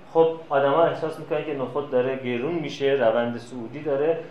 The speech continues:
بعد اتفاقی که میفته این است که همه میان نخود بخرن، بعد اون تعادل عرضه و تقاضا به هم می‌خوره، فردا واقعاً نخود کیلو دو هزار تومن گرونتر شده.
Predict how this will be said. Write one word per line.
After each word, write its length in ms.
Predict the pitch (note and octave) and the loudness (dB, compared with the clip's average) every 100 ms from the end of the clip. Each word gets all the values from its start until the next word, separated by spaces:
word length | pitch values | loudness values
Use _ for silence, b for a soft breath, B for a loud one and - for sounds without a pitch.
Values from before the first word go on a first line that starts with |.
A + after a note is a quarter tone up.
| B | B
بعد 140 | C#3+ C#3+ | 0 0
اتفاقی 500 | C#3+ D3 C#3 C3+ B2+ | -2 -4 0 0 0
که 80 | C3+ | -6
میفته 380 | C3 B2 - | -4 -4 -4
این 120 | D#3+ D#3+ | -4 -2
است 140 | D3+ | -4
که 60 | C#3 | -4
همه 180 | C3 | -4
میان 260 | D3+ D#3 D3 | 0 0 0
نخود 280 | B2 D3+ D3+ | -2 -2 0
بخرن، 480 | F3+ C#3 C3+ C3+ C#3 B B - | 0 4 4 4 2 B B 4
بعد 200 | C#3 E3+ | 4 4
اون 120 | D#3 D3+ | -2 -2
تعادل 520 | C#3 C3+ C3 C3 C#3+ | 2 6 4 4 2
عرضه 320 | C3 A#2+ A#2 A#2+ | 4 2 2 -4
و 60 | |
تقاضا 420 | A#2 A#2 A#2 B2 | -4 -2 0 0
به 120 | A#2 A#2 | -2 -2
هم 180 | D#3 | -2
می‌خوره، 320 | G#3+ G#3 G#3 A3 A3 - - | -4 -2 0 0 -2 -14 4
فردا 360 | C3+ C#3 F#3+ | 6 6 6
واقعاً 300 | D3+ C#3 D#3+ | 6 4 2
نخود 580 | D#3 C3 D3+ E3 G#3 - | 0 -4 2 4 4 0
کیلو 160 | C#3+ D#3 | -8 -2
دو 80 | E3 | -2
هزار 300 | E3 E3 D#3+ | 2 2 0
تومن 240 | D#3 D#3 D#3+ B2 | -4 -6 -6 -6
گرونتر 520 | A2 G#2+ G#2+ A2+ G#2 | -6 -6 -10 -12 -12
شده. 100 | - | -14